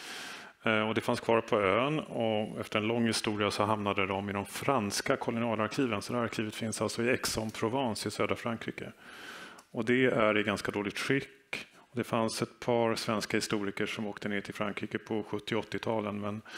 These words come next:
de kom inte så långt, för de fick liksom inte tillgång till handlingarna. Det var faktiskt först när jag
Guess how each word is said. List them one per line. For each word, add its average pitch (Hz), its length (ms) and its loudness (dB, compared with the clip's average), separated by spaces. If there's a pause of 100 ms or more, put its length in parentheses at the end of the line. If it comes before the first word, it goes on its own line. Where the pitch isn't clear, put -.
(500)
de 113 120 -4
kom 110 240 2
inte 101 140 0
så - 120 2
långt, 95 240 -2
för - 100 -6
de 104 60 -4
fick 101 120 -10
liksom - 220 -6
inte 104 160 -2
tillgång 107 460 -2
till 101 140 0
handlingarna. 101 540 -2
Det 104 80 -4
var 104 120 -4
faktiskt - 360 -4
först - 320 -2
när 107 80 0
jag 101 200 0